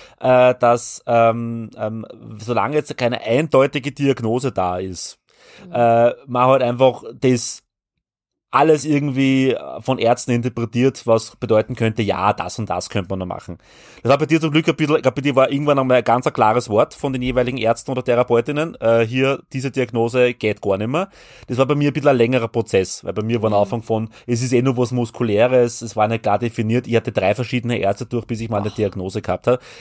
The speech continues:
Speaker 1: Und bis dorthin habe ich quasi weiter trainiert und hat die Sache schlimmer, schlimmer, schlimmer, schlimmer, schlimmer, schlimmer gemacht. Was dann auch zu einem längeren Heilungsprozess geführt hat. Ähm, und, ähm, ja,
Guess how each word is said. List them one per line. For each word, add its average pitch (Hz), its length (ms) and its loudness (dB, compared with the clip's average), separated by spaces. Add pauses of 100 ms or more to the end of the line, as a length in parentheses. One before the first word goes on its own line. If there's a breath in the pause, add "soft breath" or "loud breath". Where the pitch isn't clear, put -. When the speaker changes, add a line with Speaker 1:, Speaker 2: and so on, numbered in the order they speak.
(240 loud breath)
Speaker 1:
Und 127 160 0
bis 156 160 -2
dorthin 147 260 0
habe 135 140 2
ich 123 60 -2
quasi 123 240 2
weiter 117 280 2
trainiert 139 220 -2
und 131 60 4
hat 123 100 0
die 127 60 -4
Sache 120 360 2
schlimmer, 143 380 0
schlimmer, 131 360 -2
schlimmer, 127 340 -2
schlimmer, 113 340 -2
schlimmer, 101 320 -4
schlimmer 87 300 -8
gemacht. 85 400 -16 (560 loud breath)
Was 107 180 4
dann 113 140 2
auch 104 120 4
zu 117 100 0
einem 110 140 0
längeren 101 340 -2
Heilungsprozess 92 600 -6
geführt 175 300 -4
hat. 202 140 0 (460 soft breath)
Ähm, 123 720 4 (960)
und, 120 800 -2 (100)
ähm, 107 1120 0
ja, 95 280 -2